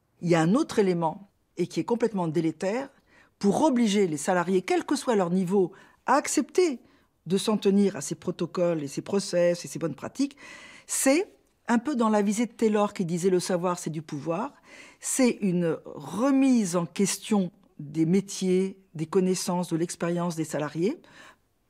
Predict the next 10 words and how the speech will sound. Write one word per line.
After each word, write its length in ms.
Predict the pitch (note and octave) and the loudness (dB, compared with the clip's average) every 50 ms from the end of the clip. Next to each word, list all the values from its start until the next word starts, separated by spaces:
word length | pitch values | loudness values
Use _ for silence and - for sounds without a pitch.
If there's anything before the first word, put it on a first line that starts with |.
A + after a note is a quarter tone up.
| _ _ _ _ _ - | _ _ _ _ _ 2
en 100 | G3 G3 | 4 6
les 120 | G#3 A3 | 6 6
mettant 320 | G#3 G#3+ G#3 G#3+ C4 C#4+ C#4 | 6 4 2 2 0 -2 -2
tout 100 | - A3 | -2 -4
simplement 640 | - - G#3 - G3+ F#3+ G#3+ B3 C#4+ C#4+ - - _ _ _ - | -2 -2 -2 0 0 2 2 2 2 0 -4 -10 _ _ _ -4
en 180 | - F#3 F#3+ | 0 2 2
obsolescence 840 | A3 G#3 - - C4 B3 A#3+ G3+ - - - - - - - - - _ _ _ _ _ - | 2 0 -2 -4 -4 -2 -2 -2 -4 -6 -6 -8 -8 -8 -10 -10 -12 _ _ _ _ _ 0
par 180 | A3+ A3 G3+ | 0 0 2
le 100 | G3 F#3+ | 2 0
changement 680 | F#3+ - - G#3+ G3+ F#3+ G3 G#3 G#3+ A#3 - - _ | -2 0 0 0 0 2 2 2 2 0 -2 -6 _